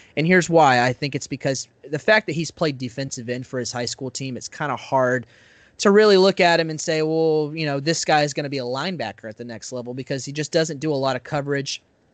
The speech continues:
So I think, you know, getting in this kinda game, um, showing some athleticism and, and, you know, kinda playing, sort of say, uh, his true position, I think will really kinda help him a lot. Um, not necessarily in the blitzing because they're really kind of,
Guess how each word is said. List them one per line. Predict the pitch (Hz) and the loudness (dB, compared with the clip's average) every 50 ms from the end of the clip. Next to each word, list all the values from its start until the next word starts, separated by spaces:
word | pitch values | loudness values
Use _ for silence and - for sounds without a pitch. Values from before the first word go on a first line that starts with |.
| _ _ - - | _ _ -18 -8
So | - - 226 220 | 0 4 4 4
I | 214 | 4
think, | 214 - 220 202 175 160 - | 4 2 0 0 0 -8 -4
you | 180 180 | 0 0
know, | 170 156 | 0 0
getting | 151 135 180 180 190 180 | 2 2 2 2 2 0
in | 175 170 | -2 -4
this | 156 - | -4 -6
kinda | - 180 160 147 | -4 -6 -6 -4
game, | 135 143 143 143 139 139 139 - _ _ _ _ _ - | -4 -4 -4 -2 -4 -4 -6 -10 _ _ _ _ _ -10
um, | - 131 131 131 123 | -8 -6 -6 -6 -6
showing | - - - 180 180 180 | -4 4 4 6 6 4
some | - - 165 | 2 0 -2
athleticism | 156 151 147 151 151 151 147 135 - 156 147 143 143 135 | -2 -2 0 0 0 0 0 0 -4 -6 -6 -4 -6 -8
and, | 135 117 | -6 -6
and, | 151 156 156 156 151 160 | -6 -6 -4 -6 -6 -6
you | 180 156 | -4 -4
know, | 147 | -4
kinda | - - 180 165 147 | -2 0 0 -2 0
playing, | - - 175 165 160 156 151 139 - | 0 2 2 4 4 2 -2 -6 -8
sort | - - 165 156 | -2 -2 -2 -2
of | 143 - | -2 -2
say, | - 151 143 139 135 127 - - | 0 0 0 0 0 -2 -4 -8
uh, | 110 95 98 104 | -10 -10 -10 -6
his | 127 156 156 - | -4 -2 -2 -2
true | - - - 190 151 | 0 2 4 4 4
position, | 156 147 123 - 165 156 - - 131 120 117 113 - _ - - _ - | 2 -2 -2 0 0 0 0 -4 -6 -8 -10 -12 -16 _ -20 -20 _ -6
I | 135 135 | -6 -4
think | - - 151 139 | -4 -4 -6 -6
will | - 147 151 | -4 -2 2
really | 160 160 151 | 2 2 2
kinda | - - 151 143 131 | 2 0 -4 -2 -2
help | 143 143 135 | -2 -4 -4
him | 139 139 139 | -6 -8 -6
a | 131 | -2
lot. | 131 123 123 123 117 - _ _ _ _ _ _ _ - | -2 0 0 0 0 -2 _ _ _ _ _ _ _ -8
Um, | - 123 123 120 117 113 117 127 _ _ _ _ _ _ _ _ _ _ - - - - - - | -6 -4 -4 -4 -4 -6 -8 -10 _ _ _ _ _ _ _ _ _ _ -20 -20 -20 -20 -20 -10
not | - 160 185 190 185 | -2 0 0 0 2
necessarily | 185 190 185 - - 190 185 170 160 | 2 0 0 2 2 2 2 2 0
in | 147 | -2
the | 131 | -4
blitzing | 117 123 139 143 - - 170 156 147 | -6 -4 -4 -4 -4 -4 -6 -4 -4
because | 143 - - 135 123 | -6 -4 -6 -6 -4
they're | 135 123 123 | -4 -6 -4
really | 131 139 139 131 | -2 -2 -2 -2
kind | 127 - 143 131 127 | -2 -4 -6 -4 -4
of, | 120 113 - | -6 -6 -8